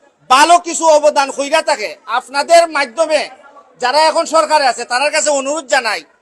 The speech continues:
অন্তত পক্ষে পনেরো দিনের লাগে আমার বাইরে পেরুলে মুক্তি দিয়া,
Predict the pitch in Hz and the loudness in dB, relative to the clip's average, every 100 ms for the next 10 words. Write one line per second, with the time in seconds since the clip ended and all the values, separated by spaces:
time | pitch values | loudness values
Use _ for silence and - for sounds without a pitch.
0 | _ - 240 262 269 302 277 311 320 320 | _ -10 -8 -6 -8 -6 -2 -2 0 -2
1 | - 302 311 349 339 339 320 302 285 277 | -2 -6 -4 -4 -4 -6 -4 -4 -4 -2
2 | 277 254 277 277 277 277 285 - _ _ | -4 -2 -2 -2 0 -2 -2 -8 _ _
3 | _ - 339 349 339 339 339 - 330 302 | _ 0 0 2 0 0 -2 -6 -10 -2
4 | 311 285 | 2 2